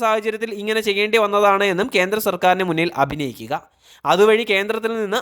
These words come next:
അധിക ആനുകൂല്യങ്ങൾ നേടുക, ഇതാണ് പിണറായി കണക്ക് കൂട്ടുന്നത്. ഡൽഹിയിൽ പോയി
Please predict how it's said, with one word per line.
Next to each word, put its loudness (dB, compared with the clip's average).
അധിക 0
ആനുകൂല്യങ്ങൾ -2
നേടുക, 0
ഇതാണ് 2
പിണറായി -4
കണക്ക് -8
കൂട്ടുന്നത്. -12
ഡൽഹിയിൽ 2
പോയി 4